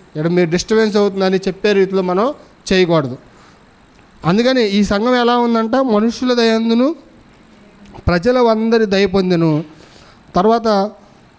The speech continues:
"ప్రభు రక్షణ పొందుచున్న వారు అనుదినము వారితో చేర్చుచుండు." అంటే ఏంది? సంఘం ఎలా ఉంటుందంట?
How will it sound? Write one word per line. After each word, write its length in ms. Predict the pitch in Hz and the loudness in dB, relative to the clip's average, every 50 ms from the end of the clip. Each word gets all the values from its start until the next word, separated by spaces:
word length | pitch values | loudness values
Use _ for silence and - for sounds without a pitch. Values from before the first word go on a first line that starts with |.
| _ - - _ _ _ _ _ - - - - - - - 160 156 - - 165 - - | _ -20 -20 _ _ _ _ _ -20 -20 -20 -20 -20 -20 -18 -18 -18 -16 -18 -8 -4 -2
"ప్రభు 360 | 180 180 190 190 240 262 269 | 0 0 0 2 2 2 2
రక్షణ 380 | 247 233 220 226 - - 254 254 | 2 0 -2 -4 -6 -4 -2 -2
పొందుచున్న 580 | 247 233 233 226 226 233 226 - 226 220 226 | 0 0 -2 0 0 -2 -2 -2 -2 0 0
వారు 480 | 226 214 220 214 208 208 214 233 247 247 | 0 2 2 2 2 2 0 0 -2 -2
అనుదినము 680 | - 180 180 185 208 233 220 233 233 226 226 226 226 226 | -2 0 0 2 0 0 0 0 0 0 2 2 2 2
వారితో 560 | 214 208 208 214 214 202 196 240 254 349 349 - - - - _ - 202 | 4 2 2 0 -2 -2 0 0 0 0 -2 -8 -16 -20 -20 _ 0 0
చేర్చుచుండు." 520 | 190 190 185 - - - 185 175 175 170 | 0 0 -2 -8 -6 -4 -2 0 2 0
అంటే 260 | 175 202 214 240 233 | 2 2 2 2 2
ఏంది? 220 | 233 233 233 240 233 | 2 0 -2 -4 -2
సంఘం 360 | - 202 196 202 220 240 233 | -2 -2 -2 -2 0 0 2
ఎలా 200 | 220 220 226 233 | 2 2 0 0
ఉంటుందంట? 460 | 226 226 214 226 220 214 208 208 | -2 -2 -4 -4 -4 -2 -2 0